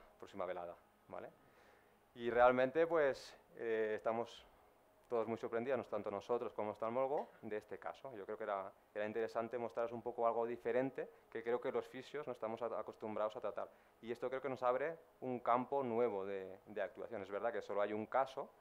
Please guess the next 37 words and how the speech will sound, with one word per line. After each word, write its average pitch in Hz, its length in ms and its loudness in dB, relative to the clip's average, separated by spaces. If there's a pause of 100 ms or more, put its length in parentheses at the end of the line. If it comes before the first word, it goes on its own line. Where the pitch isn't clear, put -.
(840)
pero 101 180 0
bueno, 92 160 -4 (120)
os - 100 -8
animo 95 320 -2
que 98 120 -6
si - 100 -14
os 92 100 -8
llega 101 280 0
no, 101 480 -2
no 107 160 0
os, 104 100 -2 (280)
no 101 160 -8
os - 180 -12
cerréis 110 320 -2
en 107 160 -2
banda 123 420 2 (140)
y 120 80 -8
podéis 104 280 -4
también 101 460 -4
probar 98 400 2
a, 92 500 -2
a - 40 -10
cosas 104 320 -6
nuevas 113 420 -4
y, 101 100 -14
oye, 101 200 -8
pues, 98 180 -10
oye, 107 140 -8
he - 600 -20
escuchado 107 440 0
que 107 120 -2
este 107 280 -4
paciente 104 380 -6
le 107 80 0
ha 104 40 0
ido 113 200 2
bien, 143 340 0